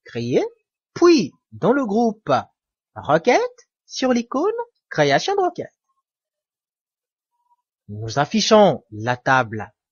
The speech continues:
Fournisseur. Nous cliquons dessus, puis cliquons sur « Ajouter ». La table Téléphone,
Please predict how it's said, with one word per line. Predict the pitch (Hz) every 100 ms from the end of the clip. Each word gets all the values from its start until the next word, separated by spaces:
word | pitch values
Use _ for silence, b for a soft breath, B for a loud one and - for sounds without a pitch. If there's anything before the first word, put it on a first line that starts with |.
| -
Fournisseur. | 131 - 156 226 - 311 403 466 466 _ _ _ _ _ _ _ _ _ _
Nous | 98 101 110
cliquons | - 143 - 160
dessus, | - 175 165
puis | - -
cliquons | - 165 175
sur « | 196 240
Ajouter ». | 262 262 277 330 - _ _ _ _ _ _ _ _ -
La | 151 185 466
table | 453 392 359
Téléphone, | - 294 294 247 208 156 120